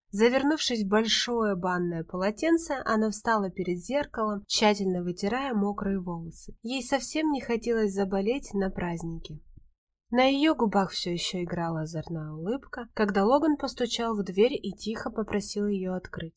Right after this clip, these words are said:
Он уже успел переодеться в старые джинсы и футболку, но тёмные волосы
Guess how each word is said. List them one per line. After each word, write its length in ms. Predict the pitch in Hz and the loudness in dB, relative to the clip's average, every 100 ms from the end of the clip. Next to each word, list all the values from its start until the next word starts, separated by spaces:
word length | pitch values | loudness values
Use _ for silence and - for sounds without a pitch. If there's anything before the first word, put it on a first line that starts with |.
| _ _ _ | _ _ _
Он 180 | 294 302 | 4 6
уже 220 | 285 294 | 4 2
успел 360 | 285 - 269 254 | 0 0 0 0
переодеться 680 | 240 226 208 202 202 - 185 | 2 2 2 4 2 0 -4
в 40 | |
старые 360 | - 180 180 175 | -2 -4 -2 -4
джинсы 420 | 180 175 175 190 | -2 -2 -2 -6
и 40 | |
футболку, 720 | 180 208 208 202 180 175 160 - | -4 -6 -4 -4 -4 -6 -12 -4
но 140 | 190 | -4
тёмные 440 | 190 202 202 190 185 | 0 2 4 2 0
волосы 600 | 185 240 285 - - | -2 -2 -2 -6 -8